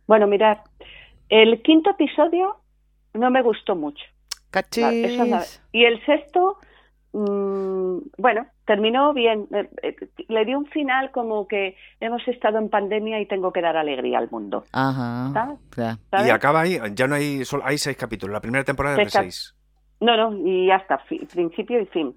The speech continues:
Speaker 3: Ah, ¿y te da la impresión
Speaker 1: Vamos.
Speaker 3: de que han querido, de que han forzado un final más bien bueno o bonito?
Speaker 1: Bueno, vamos a ver, el final estaba claro porque gana el gobierno de España
Speaker 2: A ver, eso ya se
Speaker 1: al
Speaker 2: sabía.
Speaker 3: Yo
Speaker 1: Eso
Speaker 3: no.
Speaker 1: sí.
Speaker 2: Del spoiler
Speaker 1: Pero el
Speaker 2: ya estaba.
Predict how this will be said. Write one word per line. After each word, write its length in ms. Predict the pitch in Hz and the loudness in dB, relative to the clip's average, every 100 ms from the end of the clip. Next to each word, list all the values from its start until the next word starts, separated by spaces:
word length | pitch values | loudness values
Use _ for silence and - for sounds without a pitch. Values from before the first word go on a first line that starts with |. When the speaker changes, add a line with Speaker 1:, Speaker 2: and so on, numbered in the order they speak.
| - | -12
Speaker 3:
Ah, 420 | 87 92 98 98 | -14 -10 -10 -8
¿y 100 | 127 120 | -6 -2
te 80 | 117 | 0
da 80 | 131 | 0
la 40 | |
impresión 260 | 143 151 165 | 0 2 4
Speaker 1:
Vamos. 100 | 151 | 2
Speaker 3:
de 100 | 139 | 0
que 160 | 143 | 0
han 340 | 143 143 143 139 | 0 0 -4 -4
querido, 600 | 143 139 139 139 135 131 | -4 -2 0 0 0 0
de 100 | 123 | -2
que 80 | 147 | -2
han 100 | 143 | -4
forzado 540 | 135 - 139 135 131 - - - | -6 -2 0 0 -2 -6 -20 -6
un 760 | 131 139 139 135 123 120 - - 151 | -2 0 0 -2 -6 -14 -20 -20 -8
final 380 | - 135 139 131 | -2 2 2 2
más 500 | 131 127 131 139 123 | -2 -4 0 0 0
bien 360 | 131 127 127 | -2 -2 -4
bueno 340 | 123 147 147 139 | 0 0 2 0
o 20 | |
bonito? 400 | 135 156 - 92 _ _ _ _ _ _ - | -2 -4 -8 -10 _ _ _ _ _ _ -4
Speaker 1:
Bueno, 260 | - 175 - - | 0 0 -4 -2
vamos 240 | 160 160 | 0 2
a 40 | 156 | 0
ver, 160 | 147 | 0
el 140 | 170 165 | -2 -2
final 380 | 180 175 180 214 | 0 4 4 2
estaba 380 | 214 214 208 202 | -2 0 0 0
claro 300 | 214 214 220 | -2 -2 -2
porque 480 | 196 - 165 156 151 | -4 -2 0 2 2
gana 240 | 160 180 | 0 0
el 60 | 185 | -2
gobierno 340 | 185 185 190 | -2 -2 -4
de 80 | 185 | -8
España 260 | - 185 185 | -8 -4 -2
Speaker 2:
A 40 | |
ver, 140 | 139 | 0
eso 180 | 143 - | 0 2
ya 160 | 143 143 | 2 2
se 100 | 147 | 2
Speaker 1:
al 60 | 139 | 0
Speaker 2:
sabía. 500 | 143 139 135 143 - _ _ _ | 0 2 0 -2 -6 _ _ _
Speaker 3:
Yo 160 | - 143 | -4 -2
Speaker 1:
Eso 120 | 98 | -2
Speaker 3:
no. 80 | 131 | -2
Speaker 1:
sí. 200 | 165 - | -2 0
Speaker 2:
Del 220 | 139 143 143 | 0 2 4
spoiler 300 | - 175 175 | 8 10 10
Speaker 1:
Pero 140 | 180 | 10
el 60 | 185 | 8
Speaker 2:
ya 60 | |
estaba. 420 | 156 147 131 107 | 4 0 0 -4